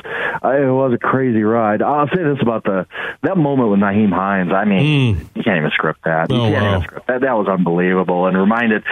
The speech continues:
Speaker 1: and I'm sure there's some baseball fans out there, reminded me so much of Dee Gordon homering right after his teammate Jose Fernandez's death with the Miami Marlins.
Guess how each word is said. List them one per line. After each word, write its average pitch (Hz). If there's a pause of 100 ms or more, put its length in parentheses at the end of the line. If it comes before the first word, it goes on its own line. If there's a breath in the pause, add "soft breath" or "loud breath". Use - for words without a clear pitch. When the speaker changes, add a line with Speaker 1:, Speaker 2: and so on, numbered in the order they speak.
(200 loud breath)
Speaker 1:
and 175
I'm 156
sure 123
there's 104
some 95
baseball 92
fans 90
out 95
there, 104
reminded 110
me 101 (140)
so 127
much 110
of 90 (560 loud breath)
Dee 135
Gordon 113
homering 107 (120)
right 110
after 104 (460 loud breath)
his 117
teammate 110
Jose 104
Fernandez's 95
death 92
with 92
the -
Miami 92
Marlins. 87